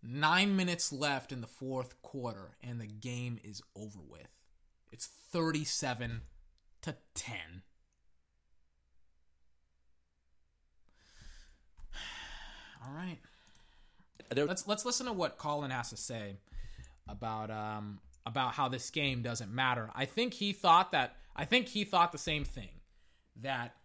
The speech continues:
Speaker 1: that Carson Wentz would have lost this game. Carson Wentz would lose this game. But I look at,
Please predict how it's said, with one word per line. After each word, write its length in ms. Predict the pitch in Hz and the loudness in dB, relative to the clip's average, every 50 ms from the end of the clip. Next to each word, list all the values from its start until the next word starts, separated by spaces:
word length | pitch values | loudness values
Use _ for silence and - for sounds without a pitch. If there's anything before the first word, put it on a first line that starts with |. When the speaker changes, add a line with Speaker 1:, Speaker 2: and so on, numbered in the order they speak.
| _ _ _ _ _ _ _ _ _ _ - - _ _ _ - | _ _ _ _ _ _ _ _ _ _ -20 -20 _ _ _ -12
Speaker 1:
that 280 | 117 110 107 107 - | -10 -8 -8 -8 -8
Carson 500 | - - 180 196 196 - - 196 180 156 | -4 0 0 2 2 2 0 -2 -2 0
Wentz 380 | 156 151 147 147 - - - - - | 0 0 0 0 -2 -2 -4 -4 -6
would 180 | 123 120 139 135 | -10 -8 -8 -8
have 120 | 117 113 | -8 -6
lost 380 | 113 131 135 131 127 127 - - | -2 0 2 2 2 0 -2 -6
this 180 | 127 117 - | -6 -8 -8
game. 320 | - 120 104 95 85 80 - - - - _ _ _ _ _ _ _ - - _ _ _ _ _ _ _ - - _ _ _ _ _ - _ _ _ _ _ _ - | -8 -10 -12 -16 -18 -20 -20 -20 -20 -20 _ _ _ _ _ _ _ -20 -20 _ _ _ _ _ _ _ -20 -20 _ _ _ _ _ -20 _ _ _ _ _ _ -2
Carson 300 | - 180 185 170 - 175 165 | 2 2 2 2 0 -2 -4
Wentz 160 | 160 - - | -4 -6 -6
would 180 | 139 123 110 107 | -10 -10 -8 -8
lose 220 | 117 110 95 - | -8 -8 -10 -10
this 140 | - - - | -14 -16 -18
game. 120 | - - - - - - - _ _ - - _ _ _ _ _ _ _ _ - - - - - _ _ _ - - - - | -18 -18 -20 -20 -20 -20 -20 _ _ -20 -20 _ _ _ _ _ _ _ _ -20 -20 -20 -20 -20 _ _ _ -20 -20 -20 -16
But 100 | - 117 | -10 -6
I 100 | 120 127 | -4 -2
look 280 | 143 170 208 202 - 180 | 0 -2 -2 -2 -2 2
at, 260 | 175 165 160 151 | 4 4 4 4